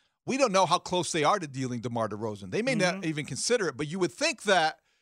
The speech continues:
Speaker 1: if you're looking to change the makeup of your team, a team that is underachieving at this point in time,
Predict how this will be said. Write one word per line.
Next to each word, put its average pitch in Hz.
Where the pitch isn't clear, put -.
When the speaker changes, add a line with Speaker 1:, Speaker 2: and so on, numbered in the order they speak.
Speaker 1:
if -
you're 156
looking 220
to 208
change 185
the 151
makeup 160
of 135
your 131
team, 104
a 110
team 180
that 165
is 131
underachieving 156
at 98
this 123
point 143
in 117
time, 110